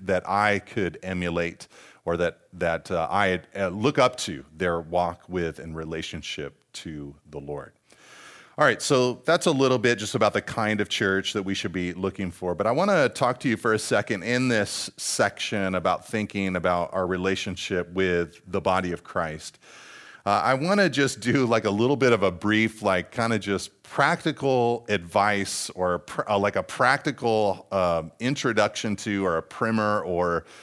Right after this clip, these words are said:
uh, like, a how-to guide on just how to, uh, be part of the church. All right, just like, I mean, I, I don't wanna say it this crudely, but just, like, how to go to church. How do you, how do you do this?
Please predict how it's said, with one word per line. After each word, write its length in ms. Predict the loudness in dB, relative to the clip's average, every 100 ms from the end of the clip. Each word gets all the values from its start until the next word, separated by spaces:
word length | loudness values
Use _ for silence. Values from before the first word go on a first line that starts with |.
| -6
uh, 140 | -2 0
like, 200 | 0 0
a 60 |
how-to 560 | 0 0 0 0 -2 0
guide 440 | 2 2 2 0 -2
on 220 | -4 -4 0
just 260 | -2 -2 -12 -20 _
how 600 | -4 2 4 4 2 -4 -12 _ _
to, 560 | -4 0 0 -2 -6 -10 -2
uh, 260 | 0 0
be 200 | -2 -4
part 400 | -2 -2 -2 -4 -10
of 140 | -8
the 80 | -8
church. 540 | -6 -8 -8 -12 -12 -18 -20 -20 _
All 80 | -4
right, 100 | -2
just 200 | -2 2
like, 200 | 2 0 -6 -20 -6
I 60 | -2
mean, 180 | 2
I, 180 | 2 2
I 180 | 2 2
don't 120 | 2
wanna 160 | 2 2
say 180 | 4 2
it 100 | 2
this 340 | 0 -2 -10 -10
crudely, 460 | -2 0 2 2 0
but 140 | 0
just, 180 | -2 -2
like, 120 | -4
how 440 | -4 0 2 2 0
to 540 | -2 0 2 0 -2
go 300 | 0 0 0
to 80 | -2
church. 360 | -6 -6 -4
How 120 | -2 -2
do 100 | -2
you, 120 | -2
how 140 | -4
do 80 | -4
you 100 | -8
do 400 | -12 -10 -8 -8
this? 380 | -10 -14 -16